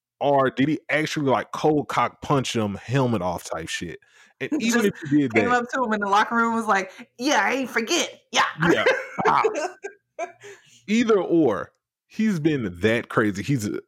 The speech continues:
Speaker 1: I, I read a report on it. He's, like, missed multiple meetings, never showed, uh, was, uh, they didn't call him a constant problem, but it was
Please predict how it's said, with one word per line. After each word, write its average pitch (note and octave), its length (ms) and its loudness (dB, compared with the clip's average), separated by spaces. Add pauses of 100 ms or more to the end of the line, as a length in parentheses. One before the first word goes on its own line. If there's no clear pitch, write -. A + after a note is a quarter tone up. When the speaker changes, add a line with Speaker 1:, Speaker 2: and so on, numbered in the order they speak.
(140)
Speaker 1:
I, G#2+ 140 4
I G#2 220 0
read G#2+ 180 4
a G#2 40 2
report G2+ 320 0
on G2 140 -2
it. F#2 120 -6
He's, F#2+ 320 -2
like, E2+ 220 -6
missed G#2+ 280 0
multiple G2+ 340 0
meetings, F#2 640 -2
never E2+ 300 -4
showed, G2+ 640 2 (520)
uh, D#2+ 340 -10
was, E2+ 400 -12 (960)
uh, E2 200 -8
they G2+ 240 0
didn't C3+ 160 0
call C3 180 0
him A2 100 -2
a G2 40 0
constant A#2+ 380 -2
problem, G2+ 340 0
but F2+ 160 -4
it F#2 80 -4
was E2 180 -8